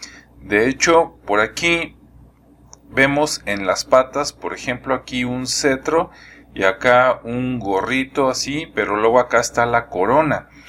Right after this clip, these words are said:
Entonces, siempre el hecho de tener dos cabezas es como reunir dos reinos en un solo cuerpo. Sería como un tercer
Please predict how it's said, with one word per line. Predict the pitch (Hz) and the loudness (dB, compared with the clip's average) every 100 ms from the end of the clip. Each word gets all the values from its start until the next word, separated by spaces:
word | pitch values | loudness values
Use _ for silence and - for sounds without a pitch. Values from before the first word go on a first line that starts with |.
| - - | -20 -14
Entonces, | 110 - 147 151 180 | -8 2 2 2 0
siempre | - 170 165 165 160 | 0 0 0 0 2
el | 156 | 2
hecho | 151 - 156 | 0 2 2
de | 120 | 2
tener | 98 113 117 131 135 | 0 -2 0 0 2
dos | 120 123 - | 0 0 -2
cabezas | - 139 139 131 160 165 - | 0 0 0 0 0 0 -2
es | 117 113 | -4 -6
como | - 131 123 104 | -2 0 2 2
reunir | 98 107 104 110 127 143 151 - - - - | 0 0 0 -2 2 2 2 -2 -20 -20 -20
dos | - 131 143 - 139 | 0 4 4 2 -2
reinos | 127 156 156 160 190 214 - - - - | 2 2 0 0 0 0 -8 -14 -20 -16
en | - 110 | -6 -2
un | 123 127 | -2 -2
solo | - 123 127 113 | 0 2 2 0
cuerpo. | 107 98 95 - 82 - - | 2 2 0 -10 -10 -12 -16
Sería | - - 117 135 151 160 | -4 0 0 4 4 4
como | - 135 120 113 113 | -2 -4 0 2 2
un | 123 135 147 - | -2 -4 -4 -6
tercer | - 110 110 - 135 131 | -4 -2 -2 0 0 0